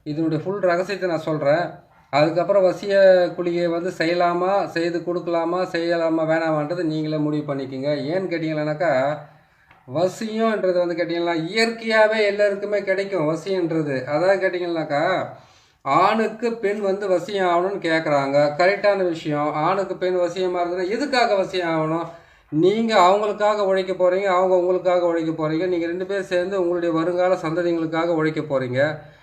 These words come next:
இதுல வந்து வசியன்றது வந்து முக்கியமா தேவையா, தேவையில்லையான்றதை வந்து நீங்க தான் முடிவு பண்ணணும். சரிங்களா? ஆனா குடும்பத்துல சில பிரச்சனைகள் வந்து ஏற்பட்டு, அந்த பிரச்சனைகள் மூலமா வந்து கணவனுக்கு மனைவி கட்டுப்படாமலையோ,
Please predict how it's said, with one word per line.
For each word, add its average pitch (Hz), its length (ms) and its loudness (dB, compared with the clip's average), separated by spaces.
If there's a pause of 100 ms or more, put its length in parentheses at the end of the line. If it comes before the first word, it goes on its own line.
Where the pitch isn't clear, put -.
(220)
இதுல 151 160 -2
வந்து 185 180 -2
வசியன்றது 185 540 -2
வந்து 180 280 -2
முக்கியமா 175 380 -2
தேவையா, 170 500 2 (120)
தேவையில்லையான்றதை 156 720 0
வந்து 160 160 0
நீங்க 156 240 -2
தான் 156 160 -4
முடிவு 143 360 -4
பண்ணணும். 123 300 -4 (120)
சரிங்களா? 143 400 -4 (520)
ஆனா 180 640 0
குடும்பத்துல 220 520 -2
சில 180 640 2
பிரச்சனைகள் 208 600 -2
வந்து 190 260 2
ஏற்பட்டு, 180 440 0
அந்த 180 160 0
பிரச்சனைகள் 185 520 -4
மூலமா 170 260 -2
வந்து 175 240 -2
கணவனுக்கு 175 640 -2
மனைவி 165 300 0
கட்டுப்படாமலையோ, 143 1000 -2